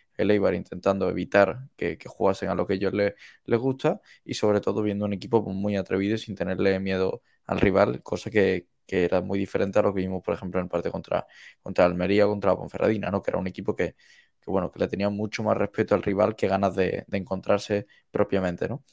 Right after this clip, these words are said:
Y a mí me gustó mucho, mucho el Málaga en ese sentido. Eh, sufrió muy poquito, que yo creo que es algo que hay que, que hay que valorar. El Málaga en los primeros minutos, cuando iba,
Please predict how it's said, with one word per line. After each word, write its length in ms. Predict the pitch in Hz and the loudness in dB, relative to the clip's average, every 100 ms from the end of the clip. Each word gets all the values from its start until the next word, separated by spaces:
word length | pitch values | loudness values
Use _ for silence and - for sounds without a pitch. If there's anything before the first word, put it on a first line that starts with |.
| - - | -20 -4
Y 100 | 87 | -2
a 60 | |
mí 100 | 92 | -2
me 180 | 95 98 | -2 -2
gustó 280 | 92 90 113 | -4 -4 -4
mucho, 440 | 107 104 107 101 - - - | -4 -2 0 0 -2 -20 -12
mucho 220 | - 107 107 | -6 -2 2
el 60 | |
Málaga 180 | 101 98 | 4 2
en 20 | |
ese 140 | 98 - | 0 -4
sentido. 560 | 104 101 139 175 185 _ _ _ | -6 -2 0 0 -2 _ _ _
Eh, 300 | - 50 - - | -4 -4 -4 -10
sufrió 400 | - - 113 110 | -16 -6 0 0
muy 220 | 104 135 | 0 -4
poquito, 500 | 131 104 104 104 - - | -2 -2 -2 -2 -4 -4
que 80 | 92 | -4
yo 120 | 92 | -4
creo 140 | 98 | 0
que 60 | 92 | 0
es 80 | 98 | 2
algo 220 | 95 90 | 0 0
que 80 | 92 | -4
hay 80 | |
que, 380 | 90 95 90 87 _ _ _ _ - | -2 -2 -2 -4 _ _ _ _ -10
que 60 | |
hay 40 | 90 | -2
que 80 | 92 | 0
valorar. 400 | 92 90 92 104 | 0 2 0 0
El 80 | |
Málaga 300 | 92 95 95 | 0 2 2
en 60 | 95 | 2
los 80 | 98 | -2
primeros 340 | 101 92 95 | -6 -6 -4
minutos, 380 | 95 95 101 92 | -4 -4 -4 -4
cuando 260 | - 95 92 | -4 -4 -2
iba, 240 | 95 92 | 0 -2